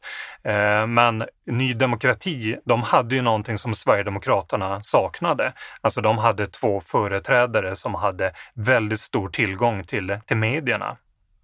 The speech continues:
Eh, och på den här tiden, internet fanns ju inte, eller i alla fall inte på det sättet som vi känner till det nu.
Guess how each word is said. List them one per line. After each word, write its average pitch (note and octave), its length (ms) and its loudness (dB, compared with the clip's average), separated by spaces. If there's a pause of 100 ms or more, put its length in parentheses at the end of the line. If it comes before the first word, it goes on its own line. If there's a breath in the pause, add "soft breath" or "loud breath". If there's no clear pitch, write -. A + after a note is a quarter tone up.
Eh, G#2+ 420 2 (100)
och A#2+ 280 2
på D3+ 80 4
den C#3 180 4
här C3 100 6
tiden, C#3 540 0
internet C3 540 0 (420)
fanns B2+ 380 0
ju C3 180 -2
inte, B2+ 380 0 (500 loud breath)
eller A#2+ 160 0
i - 20 6
alla C#3+ 140 4
fall C3 180 4
inte A#2+ 300 2
på C3 140 0
det A#2+ 140 4
sättet B2 320 0
som - 160 -2
vi A2 260 0
känner A#2 320 2
till A2+ 240 0
det A2+ 160 4
nu. B2 420 0